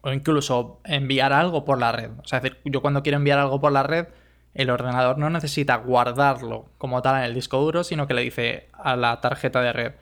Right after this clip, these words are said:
"Oye, envía por aquí un uno o un cero", ¿no? Y todo eso son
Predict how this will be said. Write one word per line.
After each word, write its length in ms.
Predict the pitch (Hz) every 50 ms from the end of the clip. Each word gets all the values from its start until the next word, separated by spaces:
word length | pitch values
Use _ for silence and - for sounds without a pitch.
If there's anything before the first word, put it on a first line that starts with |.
| _ _ _ _ _
"Oye, 480 | - 165 180 165 147 139 123 - - 151
envía 360 | 139 135 127 127 147 151 151
por 100 | 165 156
aquí 260 | 147 139 - 160 156
un 320 | 147 147 143 139 143 143 -
uno 400 | - 180 165 160 139 127 127 123
o 60 | 123 127
un 120 | 131 127
cero", 360 | 123 - 131 123 117 101 - - _ _ _ _ _ _ _ _ _
¿no? 240 | - 135 131 151 - - _ _ _ _ _ _ _ _ _ _ _ _ _ _ _ _ -
Y 100 | - 180
todo 140 | 147 147 147
eso 160 | 147 151 160
son 340 | - 165 151 156 165 -